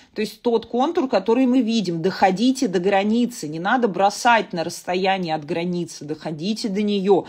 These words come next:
А, там как раз и заканчивается. То есть как линию контурную проводить, это мы можем, а как тон до контура довести, это мы боимся. Вот. Так.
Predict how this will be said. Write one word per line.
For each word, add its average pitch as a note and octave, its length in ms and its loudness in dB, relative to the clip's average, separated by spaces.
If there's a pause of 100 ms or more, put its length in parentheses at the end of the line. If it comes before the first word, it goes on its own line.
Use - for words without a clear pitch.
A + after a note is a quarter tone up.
(380)
А, E3 460 2
там G#3+ 260 4
как A#3+ 160 2
раз A#3 220 2
и A3 40 -6
заканчивается. G#3 600 0
То A#3 80 -4
есть A#3+ 120 -6
как D4 200 4 (220)
линию B3+ 400 4
контурную G#3 600 0
проводить, G3 460 -4
это F#3 180 -8
мы F3+ 140 -6
можем, F#4 480 0
а G#3 140 0
как - 240 -4
тон F#4+ 260 -2
до D4 140 2
контура D4+ 400 -4
довести, A#3+ 560 -4
это A3+ 240 -4
мы A#3+ 80 0
боимся. F3 580 -2 (760)
Вот. D#3+ 300 -4 (4000)
Так. E3+ 560 2